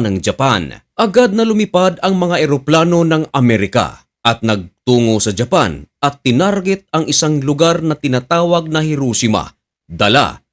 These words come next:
ang isang napakalakas na uri ng bomba. Ito nga, yung atomic bomb. Matagumpay na napasabog ng puwersa ng Amerika ang Hiroshima gamit ang atomic bomb. Napakarami ang nasawi sa naturang pag-atake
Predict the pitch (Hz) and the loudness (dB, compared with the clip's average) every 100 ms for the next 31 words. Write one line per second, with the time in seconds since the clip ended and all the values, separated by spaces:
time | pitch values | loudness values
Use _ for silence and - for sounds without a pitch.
0 | _ 120 113 104 117 107 95 127 135 - | _ 0 0 0 0 0 2 0 -2 -4
1 | 127 127 123 135 123 120 120 - 135 135 | -4 -2 -2 -2 -4 -2 -2 0 0 2
2 | 131 131 123 98 170 196 151 - _ _ | 2 2 0 2 2 2 -2 -6 _ _
3 | - 95 104 139 82 _ - 113 95 _ | -8 -2 0 0 -2 _ 0 0 0 _
4 | 104 98 139 110 87 - 131 185 98 69 | -6 0 2 2 0 -2 0 0 -2 -8
5 | _ - 240 240 208 226 190 175 170 196 | _ -4 -2 -2 -2 0 2 4 4 2
6 | 175 185 220 208 175 - 190 165 185 170 | -2 -2 -2 -2 0 2 2 2 2 2
7 | 151 165 165 - 151 190 170 - 170 170 | -2 -2 -2 -2 0 2 2 0 0 -2
8 | 151 147 160 147 127 82 - _ _ _ | -2 0 2 0 -2 -6 -8 _ _ _
9 | 131 135 110 110 123 120 - 123 110 92 | 0 0 2 2 2 2 2 0 0 -2
10 | 80 156 170 180 - 151 147 - 139 127 | 0 0 2 -2 -2 -2 -2 -2 -4 0
11 | 127 120 107 117 87 67 62 _ _ _ | 2 2 0 0 0 -4 -10 _ _ _
12 | - 95 110 113 110 110 110 123 127 127 | -4 0 0 0 -2 0 2 4 4 2
13 | 120 127 123 139 151 101 - - 123 117 | 0 -2 0 0 0 -2 -2 -4 -2 -2
14 | - 151 107 92 95 90 80 90 82 - | 0 0 0 -2 -4 -4 -4 -4 -4 0
15 | 104 62 | -2 -2